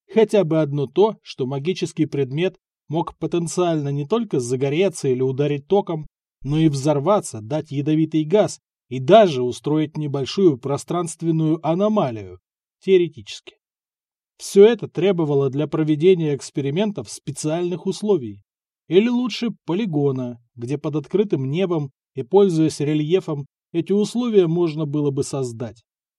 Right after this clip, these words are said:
Идея умная и своевременная. Ведь даже моих скромных магических сил хватит, чтоб создать четыре разряда электричества через амулет, пробивающих полметра воздуха.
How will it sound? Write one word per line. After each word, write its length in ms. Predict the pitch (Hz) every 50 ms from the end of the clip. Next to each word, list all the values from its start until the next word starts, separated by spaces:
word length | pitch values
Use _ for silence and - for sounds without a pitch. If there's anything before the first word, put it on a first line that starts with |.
| _ _ _ -
Идея 460 | 123 131 123 143 170 180 185 180 165
умная 640 | - - 143 151 151 147 151 165 185 202 214 226 202 - _
и 140 | 143 147 185
своевременная. 1080 | - - 170 170 202 208 185 139 127 120 113 110 113 110 110 113 113 113 110 107 _ _ _ _ _ _ -
Ведь 180 | 139 156 143
даже 300 | 135 165 170 165 151 165
моих 320 | 170 170 180 180 170 165 -
скромных 580 | - - - 180 185 175 147 139 131 113 -
магических 680 | - 156 165 165 165 165 - - 135 - - 139 120 -
сил 320 | - - 196 220 233 214 208 _ _ _ _ _ _ _ -
хватит, 380 | - 190 220 240 214 196 160
чтоб 260 | - - - 151 - -
создать 440 | - 143 135 127 131 180 180 175
четыре 440 | - - 170 160 - 196 190 175 170
разряда 580 | 156 160 156 151 147 151 175 180 165 156 151 151
электричества 840 | 147 147 139 - - 190 220 208 - 165 143 - - 123 107 104 101 _ _ _ _ _ _ _
через 320 | - - 185 160 147 127 131
амулет, 380 | 135 143 147 139 123 101 - _ _ _ _ _ _ _ _ _ _
пробивающих 720 | - 151 160 156 180 196 220 247 247 220 - - 202 - -
полметра 540 | - 196 196 190 190 190 185 180 - 180
воздуха. 560 | 170 160 170 175 147 117 117 110 - - 101